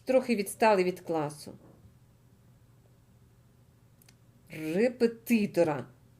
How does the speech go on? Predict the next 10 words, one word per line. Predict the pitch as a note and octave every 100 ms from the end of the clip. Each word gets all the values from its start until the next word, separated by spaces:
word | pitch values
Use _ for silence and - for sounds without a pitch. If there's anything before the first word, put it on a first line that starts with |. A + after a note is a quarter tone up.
| -
Жахливо! | D3+ G3+ E4+ - G#3+ A3 E3+ C#3 C#3 - _ _ _ _ _ _ -
Тобто | D4+ D4 -
і | C4 B3+
мені | B3 B3+ D4+ A4+ - - _ _
доведеться | G3 A#3 A3 F#3+ C4 G4+ - C4
робити | G#3+ G3+ A#3+ A3+
уроки | G#3+ A#3 C#4+ C#4
разом | G#3 F#3+ A#3 A3+
із | E3+
вами», | D3+ C#3+ B2+ C3+